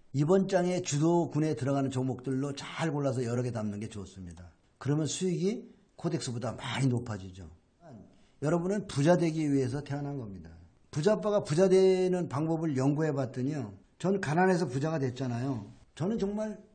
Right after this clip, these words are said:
찢어지게 가난한 집안에서 태어났어요. 먹을 게 없었어요. 책 살 돈이 없었어요. 중학교 들어갔는데 창고서 살 돈이 없었어요. 그래서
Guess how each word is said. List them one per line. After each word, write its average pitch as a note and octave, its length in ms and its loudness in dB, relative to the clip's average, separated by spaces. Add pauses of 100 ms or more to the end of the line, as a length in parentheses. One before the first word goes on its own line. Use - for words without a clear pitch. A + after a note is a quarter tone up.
찢어지게 A3+ 560 0
가난한 E3 420 0
집안에서 C#3+ 380 -6
태어났어요. A2+ 680 -10 (540)
먹을 F#3 260 4
게 A#3 100 -4
없었어요. A#2+ 640 -4 (320)
책 G3+ 160 -4
살 B3+ 220 -2
돈이 A3+ 200 -2
없었어요. A#2+ 720 -6 (400)
중학교 G3+ 340 2
들어갔는데 F#3 320 2
창고서 A#3+ 360 -2
살 F#3+ 180 2
돈이 G3+ 180 -2
없었어요. A#2 580 -6 (460)
그래서 D#3 580 2